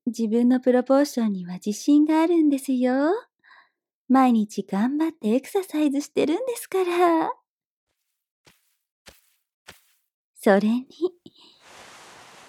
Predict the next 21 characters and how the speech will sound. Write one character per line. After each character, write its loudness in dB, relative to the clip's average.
現 4
に -4
あ -4
な -4
た -14
の -14
こ -4
こ、 -20
反 -2
応 -2
し -10
て -8
る -4
じ -10
ゃ -10
な -2
い -2
で -6
す -16
か。 0
<laughs> -6